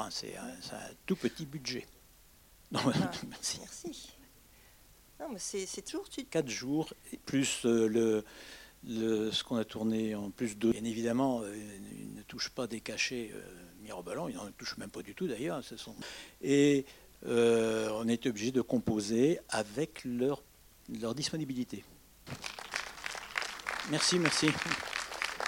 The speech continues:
Speaker 1: Je dis pas ça pour ça, hein. D-,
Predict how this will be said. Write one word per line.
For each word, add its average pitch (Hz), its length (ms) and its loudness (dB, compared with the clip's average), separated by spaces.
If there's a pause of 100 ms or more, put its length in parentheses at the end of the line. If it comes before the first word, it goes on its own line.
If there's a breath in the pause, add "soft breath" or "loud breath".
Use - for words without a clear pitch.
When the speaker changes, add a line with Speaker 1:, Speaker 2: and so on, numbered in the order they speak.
(400)
Speaker 1:
Je - 100 -4
dis 165 80 0
pas 160 120 8
ça 165 140 12
pour 123 160 4
ça, 123 240 4
hein. 131 80 -4 (3000 loud breath)
D-, 107 80 -10